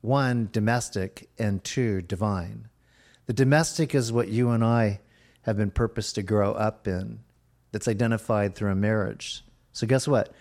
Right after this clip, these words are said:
Marriages get worked on, and we, those involved in marriages, are getting worked on. It's an institution that God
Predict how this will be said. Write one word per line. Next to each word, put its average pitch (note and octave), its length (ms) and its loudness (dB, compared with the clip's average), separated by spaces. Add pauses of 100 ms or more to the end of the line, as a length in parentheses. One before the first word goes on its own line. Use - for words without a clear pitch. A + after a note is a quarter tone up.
(240)
Marriages B2+ 680 2
get A2 220 0
worked A#2+ 500 2
on, G2 600 -2 (520)
and A2 200 -2
we, C#3 300 2
those A2+ 300 2
involved G#2 400 0
in B2+ 240 -2
marriages, G2 580 0 (300)
are G#2 80 0
getting F#2+ 380 0
worked F#2+ 340 -4
on. G2+ 400 -10 (340)
It's A#2 180 -4
an C3 80 2
institution C3 760 -2
that A2 160 -6
God G#2+ 300 2